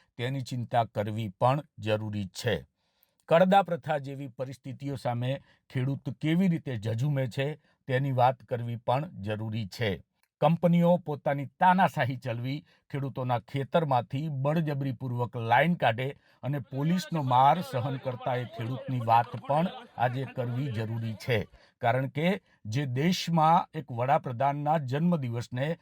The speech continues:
ખેડૂત દિવસ તરીકે ઉજવવામાં આવે છે, પરંતુ શું ખરા અર્થમાં એ ખેડૂત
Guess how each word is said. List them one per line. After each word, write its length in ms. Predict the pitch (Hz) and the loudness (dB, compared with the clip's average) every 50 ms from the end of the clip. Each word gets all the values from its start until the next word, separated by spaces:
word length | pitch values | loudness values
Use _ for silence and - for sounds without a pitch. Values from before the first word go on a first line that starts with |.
| _ _ _ _ _ - | _ _ _ _ _ -2
ખેડૂત 440 | - 170 185 220 269 302 269 - | 2 4 4 4 4 2 -4 -2
દિવસ 360 | 202 180 156 147 147 143 123 - | -2 -2 -2 -2 -2 -4 -6 -4
તરીકે 340 | - 131 123 123 117 - | -6 -6 -4 -6 -6 -6
ઉજવવામાં 680 | 120 117 117 113 120 123 117 120 117 117 120 120 117 113 - | -6 -6 -4 -4 -4 -2 0 0 0 2 4 2 2 0 2
આવે 340 | - 104 117 131 156 190 185 | 4 4 6 6 6 2 0
છે, 340 | - - 147 139 156 175 175 _ - _ _ - | 0 0 0 0 0 0 -2 _ -20 _ _ -4
પરંતુ 500 | 139 139 160 160 139 - - 151 151 143 | -2 -2 -2 -2 -4 -4 -6 -6 -6 -6
શું 440 | - - - 170 180 185 196 208 | -6 -2 2 4 6 6 4 2
ખરા 340 | 196 - - 151 143 143 151 | -2 -4 -2 2 4 6 6
અર્થમાં 680 | 156 - 139 135 - - 143 147 147 151 156 165 170 - _ _ _ _ _ | 4 4 0 -4 -4 -6 -4 0 4 4 6 4 4 2 _ _ _ _ _
એ 160 | - - 160 160 | -6 -4 -4 -4
ખેડૂત 500 | - - - 143 143 151 165 196 190 | -4 -4 -6 -4 -2 0 0 0 0